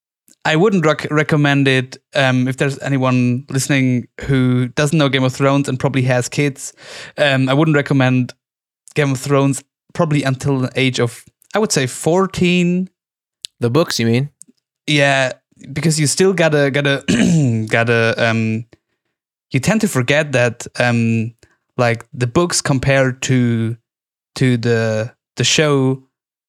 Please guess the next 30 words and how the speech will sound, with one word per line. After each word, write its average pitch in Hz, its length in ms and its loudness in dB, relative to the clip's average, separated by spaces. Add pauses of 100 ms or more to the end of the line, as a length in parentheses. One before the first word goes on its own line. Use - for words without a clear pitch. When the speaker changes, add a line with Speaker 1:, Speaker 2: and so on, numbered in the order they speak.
Speaker 1:
are 131 160 2
even 143 280 0
more 139 320 4
explicit 131 760 -2
<laughs> - 40 -20
regarding, 135 640 0 (600)
Speaker 2:
Like - 260 -10
Speaker 1:
um, 123 140 2
Speaker 2:
sex 113 280 2
Speaker 1:
topics 147 320 0
Speaker 2:
and 143 80 -2
Speaker 1:
like 127 160 2
Speaker 2:
violence 113 600 -2
and - 240 -12 (180)
Speaker 1:
Yeah. 127 360 0 (460)
Speaker 2:
it's - 120 -10
really 127 300 2
<laughs> 127 100 -2
intense. - 560 -10 (500)
I - 40 -6
mean, 147 160 2
the 135 60 2
Speaker 1:
Yeah. 123 120 0
Speaker 2:
show 185 200 2
is 113 100 0
enough. 117 440 -2
The 135 80 -6
show 143 220 0
is 123 100 -2
already 110 600 -2